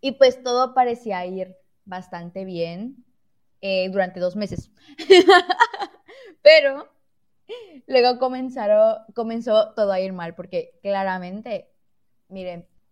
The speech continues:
a-, amigues, amigues que me están escuchando, pongan atención a estas red flags.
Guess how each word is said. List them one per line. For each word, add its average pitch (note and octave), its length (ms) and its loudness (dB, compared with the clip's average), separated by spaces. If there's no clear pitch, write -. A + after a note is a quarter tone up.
a-, A#3 300 6
amigues, D4 480 4
amigues E4 480 0
que G#4 200 -4
me F#4 60 -12
están B3 280 -6
escuchando, F#3+ 840 -12
pongan A#3+ 320 -6
atención G#3 760 -8
a G3 160 4
estas G3 340 -6
red F3 160 0
flags. E3+ 400 -6